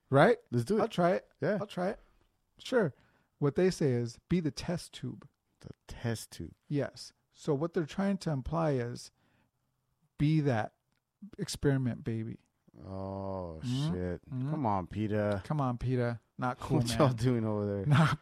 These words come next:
Speaker 1: not cool, Peter. What are you trying to, uh, impose on us?
Speaker 2: Yeah,
Speaker 1: You
Speaker 2: you're
Speaker 1: know what I
Speaker 2: trying to
Speaker 1: mean?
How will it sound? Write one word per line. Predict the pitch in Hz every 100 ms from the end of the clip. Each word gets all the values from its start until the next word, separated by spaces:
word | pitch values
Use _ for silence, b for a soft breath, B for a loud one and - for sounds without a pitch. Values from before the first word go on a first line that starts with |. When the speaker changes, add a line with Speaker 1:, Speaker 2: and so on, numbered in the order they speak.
| -
Speaker 1:
not | 147 143 -
cool, | 147 127 127
Peter. | 127 123
What | 143
are | 165
you |
trying | 156 175 151
to, | 147 120 B B B -
uh, | 135 123 - b b b _ _ _ _ _ 160 - _
impose | 170 135 - 143 143 127 120
on | 107
us? | -
Speaker 2:
Yeah, | 113
Speaker 1:
You | 131
Speaker 2:
you're | 156
Speaker 1:
know | 131 113
what |
I | 143
Speaker 2:
trying | -
to |
Speaker 1:
mean? | 147 151